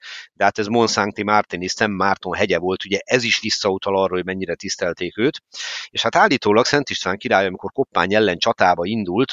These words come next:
akkor az ő segítségét kérte, és mivel legyőzte Koppány, mint az közismert, ezért aztán Márton az Árpád háza, illetve tágabban a magyar királyok és Magyarország védőszentje is lett. És hogyha valakit így tisztelünk, gondoljunk a helységnevekre, Berettyó Szent Márton,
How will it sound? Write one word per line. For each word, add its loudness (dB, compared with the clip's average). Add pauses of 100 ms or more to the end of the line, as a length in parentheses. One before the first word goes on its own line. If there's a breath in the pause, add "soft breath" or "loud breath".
(100)
akkor 0
az -6
ő 6 (200)
segítségét 0
kérte, 2 (500 loud breath)
és 0
mivel 4
legyőzte 2
Koppány, 0
mint -4
az -2
közismert, -2
ezért 0
aztán 2 (220 loud breath)
Márton 0
az 0
Árpád 2
háza, 0
illetve -4
tágabban 0
a -2
magyar -2
királyok 2
és -10
Magyarország 0
védőszentje -6
is -4
lett. -8 (380 loud breath)
És -4
hogyha -2
valakit 2
így -4
tisztelünk, -6
gondoljunk 4
a 4
helységnevekre, 0
Berettyó -2
Szent -8
Márton, -12